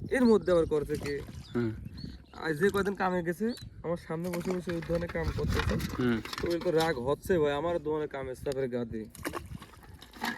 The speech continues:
Speaker 1: উক দিয়ে ফটিক এক দিয়ে কাম করছে, ফটিক একটু চেনে।
Speaker 2: হ্যাঁ, হ্যাঁ।
Speaker 1: তাহলে উক দিয়ে ফটিক এক দিয়ে কাম করছে, আমার কিছু হোক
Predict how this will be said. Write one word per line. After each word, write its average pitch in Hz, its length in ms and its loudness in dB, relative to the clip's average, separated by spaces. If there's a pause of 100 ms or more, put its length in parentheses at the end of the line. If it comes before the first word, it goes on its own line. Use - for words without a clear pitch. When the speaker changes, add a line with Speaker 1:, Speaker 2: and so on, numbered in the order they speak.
(420)
Speaker 1:
উক 175 180 2 (100)
দিয়ে 175 200 4
ফটিক 165 240 0
এক 151 160 0
দিয়ে 147 160 -2
কাম 143 120 -4 (100)
করছে, 135 220 -4
ফটিক 139 240 -2
একটু 123 280 -10
চেনে। 120 220 -4 (140)
Speaker 2:
হ্যাঁ, 131 220 10
হ্যাঁ। 117 240 0 (880)
Speaker 1:
তাহলে - 200 -2 (100)
উক 180 160 -2
দিয়ে 190 140 0
ফটিক 180 180 2
এক 180 140 4
দিয়ে 170 140 -2
কাম 175 140 2
করছে, 170 400 2 (180)
আমার 170 200 0 (440)
কিছু 160 260 -2
হোক 151 120 2